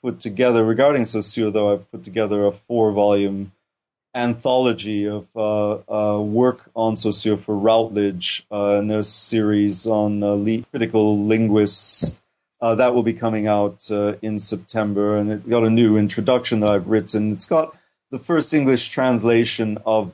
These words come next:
the, uh, Souvenirs, uh, that Saussure wrote, the, the version that was published, and, uh, another, uh, about, uh, eighty papers in total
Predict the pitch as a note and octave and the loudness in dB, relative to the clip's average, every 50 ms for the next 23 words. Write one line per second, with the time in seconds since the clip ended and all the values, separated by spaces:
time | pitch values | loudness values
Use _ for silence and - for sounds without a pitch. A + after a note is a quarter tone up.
0 | _ - A#2 A2+ A2 G#2+ G#2+ G#2+ G#2+ - G#2+ G#2+ G#2 G#2 G#2 G2+ G2+ G2+ F#2+ F#2+ | _ -4 0 2 4 4 4 2 2 2 2 2 4 4 2 2 0 0 -2 -6
1 | - - - D#3 A#2 B2 A#2+ B2+ B2+ B2 A2 G#2 G2+ G#2 G2+ F#2 - - - - | -6 -2 0 2 4 4 4 4 4 4 4 4 2 0 0 -2 -4 -6 -6 -8
2 | _ _ _ _ _ _ _ _ _ - A2 G#2+ G#2+ G#2+ A#2 A2+ A2+ - A#2 G#2+ | _ _ _ _ _ _ _ _ _ -2 -2 0 2 0 0 -2 -2 -4 -4 -4
3 | G#2 - - A2+ A2 G#2+ G#2+ G#2 G#2+ G#2+ A2 A2+ A2 G2+ F#2 - A2 G#2+ G#2+ G2+ | -4 -4 -2 -2 0 2 2 0 0 0 0 0 0 0 -2 -2 0 0 0 0
4 | G#2+ G2+ A#2+ A#2+ A2+ G2+ A2 G#2+ G#2+ G#2 F#2+ G2 G2+ - - _ - A2+ G2+ F#2+ | 0 0 2 2 2 2 0 0 -2 -2 -4 -6 -8 -8 -10 _ -6 -6 -4 -2
5 | G2+ G2+ G2 G2 F#2+ - - - _ _ _ _ _ _ _ _ - B2 A#2+ A#2 | 0 0 0 -2 -4 -10 -14 -16 _ _ _ _ _ _ _ _ -6 -2 -2 0
6 | A#2 A2+ A2+ A2 G2 A2+ A2 A2 G#2+ G#2+ G#2+ A2 A2 - _ - A2+ A#2+ A#2+ B2 | 0 0 -2 0 2 2 4 4 4 4 4 2 0 -4 _ -8 -4 -2 0 0
7 | B2 A#2 B2 A#2 A2+ A2 A2 G#2+ A2 A2 A2 G#2+ A2 A2 G2 F2+ A#2+ A2+ A2 A2 | 2 2 4 4 6 6 4 4 4 2 2 0 -2 -2 -2 0 0 0 0 0
8 | - - - A2 G#2+ A2 G#2+ A#2 B2 B2 A2+ A2+ G#2 F2+ - A2+ A2 A2 A2 A2 | -4 -6 -2 -2 0 0 2 2 2 2 2 0 -2 -4 -2 -2 -2 -2 -2 -2
9 | G#2+ F#2+ F#2+ F2 - - - G#2+ G#2 F#2+ F#2 - B2+ B2 B2+ A#2+ A#2+ A2 G#2+ G#2 | -4 -4 -2 -4 -6 -6 -8 -10 -10 -8 -6 -2 0 0 2 2 2 2 2 2
10 | G2+ | -2